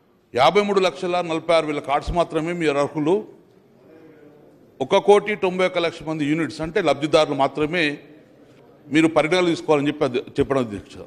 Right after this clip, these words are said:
కానీ గౌరవ ముఖ్యమంత్రి గారు మీరు ఇచ్చిన ప్రకారం ఇంకా పేదలు చాలామంది తెలంగాణలో ప్రతి బిడ్డకు ఆకలి తీర్చాలనే ఉద్దేశంతో గౌరవ ముఖ్యమంత్రి గారు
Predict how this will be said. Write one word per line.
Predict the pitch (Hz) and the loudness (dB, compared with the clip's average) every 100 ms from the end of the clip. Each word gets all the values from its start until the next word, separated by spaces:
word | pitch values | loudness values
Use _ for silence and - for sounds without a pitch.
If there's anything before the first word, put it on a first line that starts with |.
| - _ _ _ _ _ _ _ _ - | -20 _ _ _ _ _ _ _ _ -4
కానీ | 170 | -2
గౌరవ | 170 175 170 | 4 4 4
ముఖ్యమంత్రి | 160 202 202 185 | 0 0 0 2
గారు | 175 165 202 160 - - - - | 4 4 4 0 -4 -16 -20 -8
మీరు | 131 175 | 0 0
ఇచ్చిన | 175 208 214 | 0 0 2
ప్రకారం | 196 190 185 185 | 2 0 -2 -4
ఇంకా | 175 160 190 | -6 -4 -2
పేదలు | 160 - 147 170 175 165 | -4 -2 0 0 2 2
చాలామంది | 165 170 156 | 4 2 0
తెలంగాణలో | 135 143 156 147 147 190 - - _ _ _ _ _ _ _ 147 | -2 -2 0 0 0 -2 -6 -20 _ _ _ _ _ _ _ 0
ప్రతి | 165 185 | 0 0
బిడ్డకు | 156 160 214 196 | 0 2 2 2
ఆకలి | 170 170 180 | 2 2 -2
తీర్చాలనే | 165 180 160 156 151 | -4 -2 -2 -2 -4
ఉద్దేశంతో | 135 170 160 131 139 165 151 127 - _ _ _ _ _ _ 151 | -4 -4 -4 -2 -2 0 -2 -4 -10 _ _ _ _ _ _ 4
గౌరవ | 175 | 4
ముఖ్యమంత్రి | 165 165 208 208 190 | 2 -2 -2 -2 -2
గారు | 180 165 196 | 0 0 0